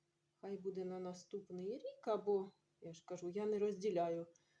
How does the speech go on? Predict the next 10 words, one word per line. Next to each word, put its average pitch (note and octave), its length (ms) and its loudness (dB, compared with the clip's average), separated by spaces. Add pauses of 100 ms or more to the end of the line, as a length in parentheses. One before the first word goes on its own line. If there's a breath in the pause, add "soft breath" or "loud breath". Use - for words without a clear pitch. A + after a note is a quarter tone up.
(140 soft breath)
палетки F3 520 -6
на E3 160 -6
літні, F#3 460 -6
зимові, G3 580 0
осінні. A3 720 0 (220)
Якими G#3+ 440 -4
хочу, B3 300 -8
такими F#3+ 340 -6
й E3 40 -10
фарбуюся. D#3+ 800 -10